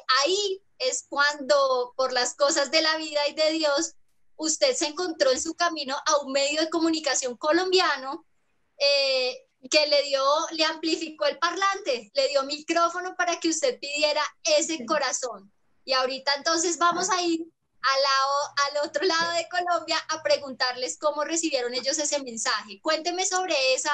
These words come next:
Speaker 1: participación en ese medio de comunicación.
Speaker 2: Bueno, fue, como dice usted, una coincidencia, porque cuando hacen, eh, venía el Día Mundial del Corazón,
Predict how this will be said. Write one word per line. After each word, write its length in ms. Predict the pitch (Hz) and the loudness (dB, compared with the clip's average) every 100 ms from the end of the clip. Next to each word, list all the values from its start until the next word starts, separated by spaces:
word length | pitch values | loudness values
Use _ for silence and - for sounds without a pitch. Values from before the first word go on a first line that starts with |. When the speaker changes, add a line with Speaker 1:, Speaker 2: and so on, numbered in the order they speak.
| 294 | -2
Speaker 1:
participación 720 | 330 320 330 339 311 269 254 | -6 -6 -6 -6 -4 -6 -6
en 120 | 233 247 | -6 -4
ese 200 | 277 262 | -4 -4
medio 220 | 269 269 | -2 -2
de 60 | - | -2
comunicación. 640 | 285 277 - 233 - - _ _ _ _ _ _ _ _ _ - 247 | -8 -10 -8 -8 -8 -16 _ _ _ _ _ _ _ _ _ -16 -6
Speaker 2:
Bueno, 480 | 262 277 233 247 - _ | 0 2 0 -4 -12 _
fue, 240 | 302 294 | 2 2
como 260 | 302 339 294 | 2 -2 -2
dice 280 | 277 285 302 | -2 -4 -4
usted, 240 | 302 294 302 - - | 0 0 -2 -8 -6
una 200 | 294 311 | -4 -2
coincidencia, 960 | 311 294 277 269 262 254 262 247 311 302 - - - _ _ - | 0 -2 -2 -4 0 0 0 -6 -6 -8 -8 -8 -8 _ _ 2
porque 1120 | 302 285 285 285 254 247 240 233 233 233 233 _ | 2 2 0 2 4 4 2 0 -2 -4 -8 _
cuando 680 | 294 269 262 247 247 240 233 | 0 2 2 2 2 2 2
hacen, 600 | 233 254 254 311 330 320 285 | 2 2 -2 -2 -2 -2 0
eh, 600 | 269 240 233 220 220 214 208 208 _ _ _ _ _ | 0 0 -2 -4 -8 -10 -12 -14 _ _ _ _ _
venía 520 | 240 262 254 262 285 | -4 -2 0 0 2
el 80 | 294 | 0
Día 200 | 277 294 | 2 2
Mundial 420 | 302 311 277 254 | 2 0 2 2
del 200 | 262 277 277 | 2 0 0
Corazón, 680 | 247 214 269 254 240 285 | -2 -2 -2 -2 -2 -6